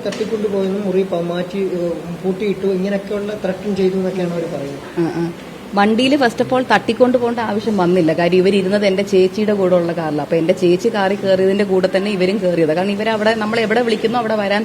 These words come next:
Speaker 2: റെഡിയായിരുന്നു. കാര്യം ഇവര് പൈസ തരാം തരാം എന്ന് പറഞ്ഞ് തൊഴുത് നിൽക്കുമായിരുന്നു നമ്മുടെ മുമ്പിൽ. പിന്നെ അവരെ കെട്ടിയിട്ടു എന്ന് പറയുന്നത് ഇവിടെ നേരെ മുകളിൽ കസേരയിട്ടാണ് അവരിരുന്നത് എല്ലാവരും. അവരുടെ ഹസ്ബൻഡ്സും, ആ, അവർ മൂന്ന് പേരും ഉണ്ടായിരുന്നു. ഞാൻ, അമ്മ, ഷാനിയ എല്ലാവരും ഇവിടെ ഉണ്ടായിരുന്നു.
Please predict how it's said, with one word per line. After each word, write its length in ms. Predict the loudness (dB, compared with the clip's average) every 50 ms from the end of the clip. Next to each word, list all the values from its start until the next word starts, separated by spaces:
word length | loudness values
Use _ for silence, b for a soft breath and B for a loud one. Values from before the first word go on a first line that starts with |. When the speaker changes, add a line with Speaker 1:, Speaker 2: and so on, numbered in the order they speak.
| 2 2
Speaker 2:
റെഡിയായിരുന്നു. 480 | 2 2 4 2 2 2 2 0 -2 -4 -6 B B B B B 2
കാര്യം 180 | 4 6 6 6
ഇവര് 120 | 4 4 4 4
പൈസ 200 | 4 6 6 4 4 4 6
തരാം 260 | 6 4 4 4 4 4 4
തരാം 180 | 4 4 4 4
എന്ന് 100 | 4 4
പറഞ്ഞ് 160 | 2 4 6 6
തൊഴുത് 220 | 8 8 8 8 6 4
നിൽക്കുമായിരുന്നു 420 | 4 6 6 6 6 6 4 2
നമ്മുടെ 200 | 2 2 2 2 2
മുമ്പിൽ. 220 | 2 4 4 2 2 0 -4 -10 B B B B B B B -6 0 4
പിന്നെ 220 | 4 6 6 6 6 6
അവരെ 160 | 6 6 4 6 4
കെട്ടിയിട്ടു 440 | 4 4 6 6 6 6 8 8 8 10
എന്ന് 120 | 10 8 6 6
പറയുന്നത് 440 | 8 8 8 6 6 4 4 4 4 2 2
ഇവിടെ 180 | 2 0 0 2 2
നേരെ 260 | 4 4 4 4 4 4 4
മുകളിൽ 280 | 4 6 6 6 6 6 4 2 0 -8 -14 -16 -16 -12 -8 -6
കസേരയിട്ടാണ് 580 | -4 -2 2 4 4 4 4 2 2 2 2 2 4
അവരിരുന്നത് 460 | 4 4 4 4 4 2 0 -2 -4 -8 -10 -8 -4 -2 0
എല്ലാവരും. 420 | 2 2 2 2 2 0 -2 -4 -10 B B B B B B 0
അവരുടെ 180 | 2 2 4 4 4
ഹസ്ബൻഡ്സും, 520 | 2 2 4 4 4 4 4 0 0 0 -2 -6 -12 -8 -4 -2
ആ, 40 | 0 2 2 2 2 0 0 -2 -2 0
അവർ 120 | 2 4 4 6
മൂന്ന് 160 | 6 6 6 6 6
പേരും 180 | 6 6 6 4
ഉണ്ടായിരുന്നു. 260 | 4 2 0 0 -2 -2 0
ഞാൻ, 260 | 0 2 2 2 2 2 0
അമ്മ, 200 | 0 2 2 2 2 2 0 -2 -6 -8 -8 -4 0
ഷാനിയ 360 | 0 2 2 2 0 0 -2 -2 0 0
എല്ലാവരും 320 | 2 4 4 4 4 4 4
ഇവിടെ 120 | 4 4 4 2
ഉണ്ടായിരുന്നു. 320 | 2 2 0 0 0 -2